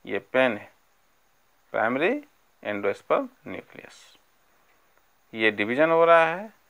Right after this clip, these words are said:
ये embryo sac, ये micropylar compartment है, दो compartment बन गए, एक micropylar compartment और दूसरा challenger compartment। micropylar compartment की तरफ जो है वो embryo situated है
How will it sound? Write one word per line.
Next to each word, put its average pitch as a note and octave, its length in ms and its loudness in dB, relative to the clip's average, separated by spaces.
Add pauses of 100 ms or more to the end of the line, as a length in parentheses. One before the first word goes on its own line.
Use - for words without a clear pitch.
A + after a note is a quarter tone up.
(380)
ये G#2 220 -2
embryo A2+ 420 4
sac, D#3 180 0
ये A#2+ 120 0
micropylar B2+ 800 2
compartment D3 720 0
है, D#3+ 60 4
दो A#2+ 220 0
compartment D3+ 640 0
बन D#3+ 240 -6
गए, F#3 160 -4 (600)
एक A2 100 -12
micropylar D#3 800 2
compartment E3 600 0
और C3 80 -4
दूसरा A#2+ 400 -4 (680)
challenger A2 320 0
compartment। - 720 -12 (880)
micropylar D#3 640 6
compartment D#3 560 2
की D#3 80 -8
तरफ D#3 220 0
जो D#3 200 -4
है D#3+ 280 2 (460)
वो G#2+ 180 -2
embryo A#2+ 480 8
situated D#3 580 0
है G3 180 -4